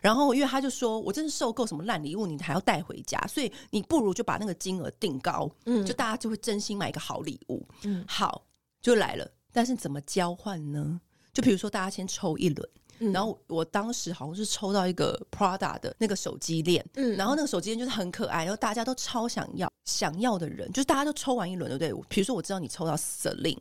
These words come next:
Speaker 2: 嗯。
Speaker 1: 然后那个人抽到 Balenciaga，
Speaker 2: 嗯。
Speaker 1: 然后那，那个人穿，抽，抽到爱马仕，
Speaker 2: 嗯。
Speaker 1: 然后反正呢，很多人都为了想要得到那个爱马仕，或想要得到我的 Prada，
Speaker 2: 嗯。
Speaker 1: 他就会说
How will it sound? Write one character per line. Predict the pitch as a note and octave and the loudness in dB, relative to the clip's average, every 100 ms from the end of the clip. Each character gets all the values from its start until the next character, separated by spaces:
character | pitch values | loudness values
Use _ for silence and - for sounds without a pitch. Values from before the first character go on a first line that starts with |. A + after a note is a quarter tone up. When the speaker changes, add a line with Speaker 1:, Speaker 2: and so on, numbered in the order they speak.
| - | -2
Speaker 2:
嗯。 | C#4 G3+ | 0 2
Speaker 1:
然 | F#3 | 0
后 | |
那 | A3 | 0
个 | G3 | -2
人 | |
抽 | D3+ F#3+ | -4 -4
到 | |
Balenciaga， | F3+ F3 F3 - D3+ D3 - - - | -2 -4 -4 -6 -6 -4 -4 -4 -4
Speaker 2:
嗯。 | G#3+ - | -4 0
Speaker 1:
然 | F#3+ | 0
后 | |
那， | A3+ G#3 - | 0 -2 -2
那 | A3+ | -2
个 | F3+ | -2
人 | D#3 D3+ | -4 -6
穿， | - F3 E3 - | -6 -6 -8 -8
抽， | - G3+ - | 0 0 0
抽 | - G3 | -2 -2
到 | F#3 F3+ - - - - | 2 0 0 -4 -2 2
爱 | D4+ G3 | 2 2
马 | E3+ E3+ - | 0 -4 -6
仕， | - - A3+ - _ - | -4 -4 -4 -6 _ -2
Speaker 2:
嗯。 | A3+ E3 | -2 0
Speaker 1:
然 | G#3 | 2
后 | C#4 | 2
反 | - A3 | 4 2
正 | |
呢， | C4 | 2
很 | A#3 G3 | 0 0
多 | E3 | 0
人 | A#3+ | 0
都 | G3+ | 0
为 | A#3 A#3+ | 0 0
了 | E3+ | 0
想 | F3+ C#3+ | -4 -4
要 | F3 | -4
得 | G3 | -2
到 | D3+ | -2
那 | F#3 | -2
个 | - | -4
爱 | G3 | -4
马 | - - | -6 -6
仕， | - F3 | -6 -4
或 | F#3+ A#3+ | 2 2
想 | E3+ | 2
要 | E3+ | -4
得 | E3 | -2
到 | F#3 D3 - - _ _ | 0 -2 -6 -20 _ _
我 | F3 | 2
的 | E3+ - _ _ | 2 2 _ _
Prada， | A#3 G3+ F#3+ F#3 - | 2 2 2 -2 2
Speaker 2:
嗯。 | A#3+ F#3 G3+ | 0 0 -4
Speaker 1:
他 | G#3+ A#3+ | -2 2
就 | |
会 | A#3+ | 2
说 | A3+ G#3+ G#3+ | 2 -2 -2